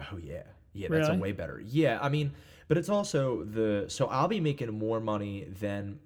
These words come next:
Speaker 1: my buddy Ant in the carpenters union faster, but by the end of his, by the end of his apprenticeship, he'll be making more than me for sure.
Speaker 2: Yeah.
Speaker 1: Um, they just have better packaging. They just, like,
Speaker 2: Sure.
Speaker 1: there's, like, tiers of this shit.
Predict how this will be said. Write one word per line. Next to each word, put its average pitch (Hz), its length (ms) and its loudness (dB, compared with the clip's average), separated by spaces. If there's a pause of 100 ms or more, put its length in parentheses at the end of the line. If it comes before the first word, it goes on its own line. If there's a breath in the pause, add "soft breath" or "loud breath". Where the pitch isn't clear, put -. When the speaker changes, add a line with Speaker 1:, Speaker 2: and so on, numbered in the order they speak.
(320)
Speaker 1:
my 101 420 -4
buddy 98 340 -2
Ant 101 200 -4
in - 40 -14
the 95 80 -10
carpenters 98 460 -4
union 92 240 -6
faster, - 720 0 (180)
but 110 120 0
by 101 180 -2
the 101 140 -6
end 98 320 -4
of 90 140 -10
his, 92 380 -8 (840 soft breath)
by 110 100 2
the 104 120 -2
end 107 140 -2
of 101 60 -2
his 95 140 -6
apprenticeship, 90 720 -8
he'll - 100 -2
be - 140 -12
making 90 300 -12
more - 160 -10
than - 180 -14
me - 180 -12 (100)
for 95 240 -12
sure. - 380 -14 (120)
Speaker 2:
Yeah. 143 420 4
Speaker 1:
Um, - 140 -10 (260)
they 170 100 0
just 107 160 -6
have 98 120 -2
better 90 200 -6
packaging. 95 580 -6
They - 80 -8
just, 87 220 -10
like, - 140 -10
Speaker 2:
Sure. 285 280 2
Speaker 1:
there's, 220 160 4
like, - 140 2
tiers 151 380 4
of 98 40 -4
this 92 160 -4
shit. - 340 -8